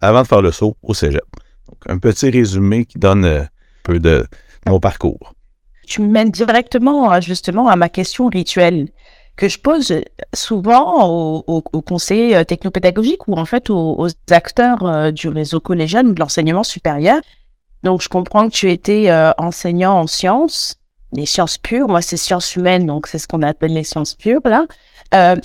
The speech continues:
Speaker 2: comment t'en es arrivé à là ? Comment t'en es arrivé à être conseiller, euh, technopédagogique ? Qu'est-ce qui t'a, euh, animé ?
Speaker 1: Je pense que tout ça démarre d'un intérêt pour l'ordinateur, le milieu informatique,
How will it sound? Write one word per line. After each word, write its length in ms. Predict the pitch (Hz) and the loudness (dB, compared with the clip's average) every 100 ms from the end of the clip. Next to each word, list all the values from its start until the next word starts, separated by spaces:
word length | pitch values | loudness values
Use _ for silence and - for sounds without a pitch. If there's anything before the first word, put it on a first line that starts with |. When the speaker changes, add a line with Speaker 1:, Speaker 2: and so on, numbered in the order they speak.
| - | -4
Speaker 2:
comment 240 | 226 285 | -2 0
t'en 220 | 359 196 | 0 -2
es 180 | 190 185 | -2 -2
arrivé 400 | 175 185 175 233 | -2 -2 -2 0
à 80 | 180 | 2
là ? 160 | 165 185 | 2 0
Comment 240 | 269 381 | -2 -2
t'en 220 | - 190 | -2 2
es 20 | |
arrivé 400 | 214 196 180 180 | 2 2 0 0
à 80 | 233 | 0
être 180 | 156 - | 0 -4
conseiller, 680 | 175 160 - 165 190 208 170 | -6 -4 -4 -2 -2 0 0
euh, 200 | 139 143 | -2 -4
technopédagogique ? 960 | - 180 185 185 170 151 147 143 - - _ _ | -6 -4 -4 -4 -2 -2 -2 -6 -8 -16 _ _
Qu'est-ce 180 | - 294 | -6 -6
qui 120 | - | -8
t'a, 640 | - 254 269 285 185 170 165 | 0 4 6 6 6 4 2
euh, 120 | 175 - | -2 0
animé ? 600 | 190 190 190 190 214 240 _ _ _ - | 0 0 0 0 -2 -4 _ _ _ -16
Speaker 1:
Je 100 | - | -2
pense 260 | 170 202 | 2 2
que 120 | - - | 0 -6
tout 180 | - | -4
ça 240 | 127 - 147 | -2 4 4
démarre 880 | 127 101 113 104 113 120 123 117 95 | 2 0 2 4 4 4 2 -2 -2
d'un 260 | - 95 | 2 4
intérêt 480 | 101 101 98 98 120 - | 4 2 0 2 0 -2
pour 600 | 110 113 117 110 90 - _ - | 0 2 2 0 -4 -12 _ -2
l'ordinateur, 760 | 101 107 98 104 87 98 98 98 | 2 2 2 2 4 4 4 4
le 120 | 92 | 2
milieu 300 | 92 92 98 | 0 0 0
informatique, 680 | 90 90 90 85 - 92 | -2 0 0 -2 0 0